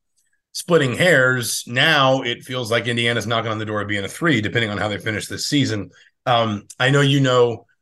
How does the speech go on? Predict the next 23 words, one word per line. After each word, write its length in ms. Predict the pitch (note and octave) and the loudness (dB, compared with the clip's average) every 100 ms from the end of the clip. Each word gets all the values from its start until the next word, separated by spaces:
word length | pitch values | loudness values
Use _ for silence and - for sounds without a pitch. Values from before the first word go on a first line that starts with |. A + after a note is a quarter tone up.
| _ | _
the 100 | A2+ | -12
bracket 380 | G#2 B2 B2 A#2 | 0 2 2 0
stuff 400 | - B2 A2 - - | -6 -6 -6 -10 -16
better 380 | G#2+ F2+ C3 A#2+ | -10 0 2 2
than 160 | G#2+ | 0
I 160 | A2 A2+ | 0 -2
do. 180 | G#2+ A2 | 0 0
I 60 | |
listened 300 | G2+ A2 A2 | 0 -2 -4
to 60 | G2+ | -4
your, 200 | G#2 G#2 | -4 -4
your 120 | G#2 | -4
bracket 460 | G2 G#2+ G2+ A#2 - | 0 0 0 -4 -4
podcast 540 | A2 G2+ G2 G#2+ F#2+ | 0 0 0 0 0
this 160 | A2 F2 | -6 -8
morning. 380 | A2 A#2 A2+ G#2+ - - - - | 0 2 2 -4 -10 -20 -14 -4
I 60 | |
guess 220 | C3 F3 - | 2 2 2
first, 320 | G3 G#3 - | 4 4 2
just 200 | D#3 A2+ | -2 0
your 180 | D3 D3 | 2 4
reaction 580 | B2+ B2 C3+ - B2+ | 4 4 2 -2 -8
to 560 | G#2 C3 A#2+ A#2 A2 | -8 -6 -4 -4 -4